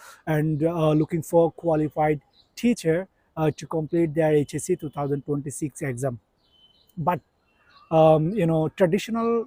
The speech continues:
private tutoring can be expensive, you know that. That's why I'm here to introduce you to a more affordable and accessible solution with the, um, Rise of Online, uh, platform.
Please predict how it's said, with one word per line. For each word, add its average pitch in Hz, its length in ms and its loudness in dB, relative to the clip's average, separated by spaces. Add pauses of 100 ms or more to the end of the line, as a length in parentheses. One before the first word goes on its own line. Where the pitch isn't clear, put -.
(120)
private 170 460 2
tutoring 180 600 -2
can 147 280 -4
be 190 280 0
expensive, 143 580 -6
you 151 140 0
know 151 280 -2
that. 131 180 -2 (260)
That's 196 360 2
why 180 180 6
I'm 185 240 4
here 170 440 2 (140)
to 208 100 2
introduce 202 420 0
you 208 200 4
to 208 140 0
a 185 40 4
more 175 220 2
affordable 185 680 2 (360)
and 160 180 2
accessible 175 460 0
solution 180 560 4 (160)
with 165 220 4 (140)
the, 160 320 0
um, 151 720 0
Rise 160 320 2
of 165 120 -8
Online, 151 380 -4 (340)
uh, 147 260 -2
platform. 160 440 -2